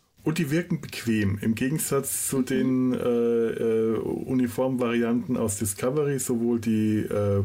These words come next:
Speaker 1: blauen als auch die, äh, Enterprise-Uniform, wirken die jetzt einfach bequem, als ob man die wirklich im Alltag tragen kann und,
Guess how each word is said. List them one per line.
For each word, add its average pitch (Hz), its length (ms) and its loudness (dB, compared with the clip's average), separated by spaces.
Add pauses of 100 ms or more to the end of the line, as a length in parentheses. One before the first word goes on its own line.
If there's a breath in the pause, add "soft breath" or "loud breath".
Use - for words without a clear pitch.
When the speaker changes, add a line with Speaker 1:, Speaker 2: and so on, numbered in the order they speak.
Speaker 1:
blauen 127 440 0
als 113 260 -2
auch 110 240 0
die, 107 440 2
äh, 101 500 0
Enterprise-Uniform, 120 1000 0 (320 loud breath)
wirken 120 400 -2
die 117 160 0
jetzt 131 360 -6
einfach 107 380 -2
bequem, 113 680 -2
als 101 260 -4
ob 113 180 -8
man 113 140 -2
die 98 240 0
wirklich 120 440 -4 (380 loud breath)
im 104 160 -4
Alltag 117 520 -4
tragen 113 460 -6
kann - 280 -4 (100)
und, 110 240 -4